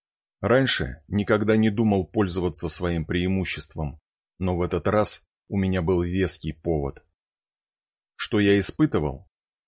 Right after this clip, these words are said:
Было приятно и одновременно горько,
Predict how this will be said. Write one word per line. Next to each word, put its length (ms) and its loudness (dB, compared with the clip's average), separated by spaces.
Было 280 4
приятно 640 2
и 220 -4
одновременно 720 0
горько, 640 -6